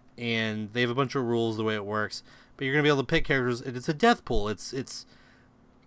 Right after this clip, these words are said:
who do you think is gonna die in Infinity War? And everyone's given odds, and, um,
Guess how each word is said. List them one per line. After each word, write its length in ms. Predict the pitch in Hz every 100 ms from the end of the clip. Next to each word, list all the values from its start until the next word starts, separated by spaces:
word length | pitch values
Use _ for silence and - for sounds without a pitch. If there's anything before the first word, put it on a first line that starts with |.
| - 139
who 160 | 208
do 60 | 202
you 60 |
think 120 | 208 180
is 80 |
gonna 180 | 135 143
die 200 | 123 127
in 80 | 120
Infinity 400 | 113 117 104 107
War? 360 | 98 101 101 107
And 120 | 120
everyone's 400 | 127 147 143 -
given 260 | 131 123
odds, 640 | 110 107 104 104 95 - -
and, 440 | 117 110 107 101 101
um, 540 | 104 104 101 101 104